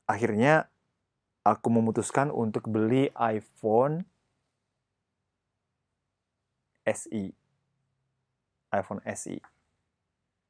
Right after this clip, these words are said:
Ini. Nah, untuk membeli iPhone S E ini, third generation, kita ke Pondok Indah Mall.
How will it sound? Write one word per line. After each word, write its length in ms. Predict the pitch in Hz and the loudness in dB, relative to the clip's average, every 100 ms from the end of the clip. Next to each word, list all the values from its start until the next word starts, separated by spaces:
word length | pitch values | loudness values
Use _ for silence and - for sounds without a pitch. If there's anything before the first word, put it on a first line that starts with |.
| _ _ - | _ _ -10
Ini. 160 | 78 - _ _ _ _ _ _ _ _ _ _ _ _ _ _ _ _ _ _ _ _ _ _ _ _ _ - | -10 -12 _ _ _ _ _ _ _ _ _ _ _ _ _ _ _ _ _ _ _ _ _ _ _ _ _ 0
Nah, 160 | 107 | 4
untuk 240 | 110 113 117 | 4 4 4
membeli 320 | 120 117 117 | 4 6 6
iPhone 320 | 110 - 123 | 6 2 2
S 240 | 127 - | 2 0
E 160 | 123 110 | 0 0
ini, 400 | 135 143 107 104 - _ _ _ _ _ _ _ _ _ _ _ - - - - | 0 0 2 0 -6 _ _ _ _ _ _ _ _ _ _ _ -20 -20 -20 -2
third 220 | 104 92 | -2 -2
generation, 720 | 87 92 92 92 101 - 87 101 _ _ _ _ _ _ _ - | -6 -8 -6 -8 -8 -10 -10 -14 _ _ _ _ _ _ _ -4
kita 160 | - | 0
ke 240 | 123 151 147 | 6 8 8
Pondok 300 | 127 120 120 | 8 6 4
Indah 180 | 117 | 2
Mall. 240 | 117 92 | 2 -2